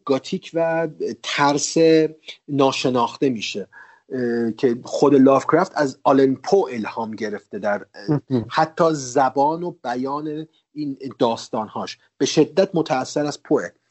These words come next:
Speaker 1: لافکرافت. ولی خب، ما اگه بخوایم از مثال‌های نزدیک به خودمون مثال بزنیم تو صد سال اخیر، آره، لافکرافت، هاوارد فیلیپس لافکرافت و استاد استیون کینگ. ببین،
Speaker 2: بله،
Speaker 1: کینگ،
Speaker 2: بله.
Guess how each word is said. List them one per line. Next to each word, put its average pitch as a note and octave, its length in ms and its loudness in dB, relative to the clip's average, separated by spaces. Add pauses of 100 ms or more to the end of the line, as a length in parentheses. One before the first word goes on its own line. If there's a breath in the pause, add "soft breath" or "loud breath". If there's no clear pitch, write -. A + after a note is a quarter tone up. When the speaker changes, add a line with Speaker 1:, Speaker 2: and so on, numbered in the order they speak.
(160)
Speaker 1:
لافکرافت. G#2+ 500 -4 (280 loud breath)
ولی G#3 180 4
خب، - 260 0 (180 loud breath)
ما F3+ 80 0
اگه A#3 180 0
بخوایم A3+ 340 -4 (100)
از D3 280 -4
مثال‌های F#3+ 880 -2 (160)
نزدیک C#3+ 800 -4
به C3+ 80 -10
خودمون D#3+ 560 0
مثال B2+ 480 -6
بزنیم B2 380 -8 (260 loud breath)
تو - 60 -18
صد C3+ 300 0
سال C3+ 320 -2
اخیر، C3+ 480 -2
آره، A#2 280 -4 (420 soft breath)
لافکرافت، C3 760 2
هاوارد C3 500 2
فیلیپس A#2+ 420 -6
لافکرافت C3 640 -2 (600 soft breath)
و G#3 340 4 (260)
استاد E3 520 -4
استیون B2 440 -8
کینگ. A2+ 400 -8 (960 loud breath)
ببین، A3 180 8
Speaker 2:
بله، C3 380 6
Speaker 1:
کینگ، A#3 340 6
Speaker 2:
بله. - 180 -6